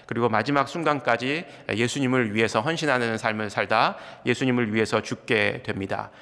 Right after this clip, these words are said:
사도 바울만큼 우리 교회사에 위대한 그런 업적을 남긴 사람이 없지요. 바로 그 깨어짐을 통해서,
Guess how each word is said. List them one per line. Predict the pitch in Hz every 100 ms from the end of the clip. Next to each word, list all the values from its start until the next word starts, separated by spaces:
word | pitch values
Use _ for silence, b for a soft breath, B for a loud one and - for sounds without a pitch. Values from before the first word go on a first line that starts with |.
| B
사도 | - 160
바울만큼 | 165 170 151 135 - 170 120 90 B B -
우리 | 113 117 107 117 113
교회사에 | - 139 139 117 117 107
위대한 | 117 147 131 117 101 B B -
그런 | 120 117
업적을 | 110 - 127 120
남긴 | 104 110 110
사람이 | 127 113 104 104 104
없지요. | 113 - - 101 107 -
바로 | 110 107
그 | 113 -
깨어짐을 | 185 175 151 139 127 -
통해서, | 135 107 131 131 107